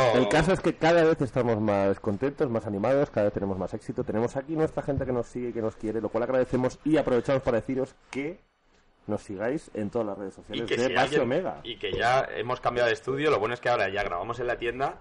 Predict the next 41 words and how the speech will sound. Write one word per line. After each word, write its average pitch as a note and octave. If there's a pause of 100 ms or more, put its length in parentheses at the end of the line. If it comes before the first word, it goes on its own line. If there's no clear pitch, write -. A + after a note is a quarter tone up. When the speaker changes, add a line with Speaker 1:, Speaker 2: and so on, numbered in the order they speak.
(120)
Speaker 2:
entonces G2
Speaker 1:
Bueno, G#2
buenísimo. F#2
Speaker 2:
si, E2
si F2+
alguien C3
quiere D#3+
venir D#3
a D3
vernos D3+ (180)
mientras B2+
grabamos D3
o F#2
se, -
incluso G#2
se G2
quiere A#2+
sentar C3+
aquí F#3
con C#3
nosotros, G#2+ (460)
Speaker 1:
O A2+
Speaker 2:
que A#2+
Speaker 1:
sea, G#2+
Speaker 2:
nos G2+
mande B2
un C#3+
mensaje A#2+
Speaker 1:
de -
hecho, -
Speaker 2:
y, F2
Speaker 1:
eh, A2+ (140)
Speaker 2:
y, G#2+
Speaker 1:
po- A2
Speaker 2:
y A#2
le G#2+
hacemos G#2
la, A2
el A#2+
open D3+
mic. A2+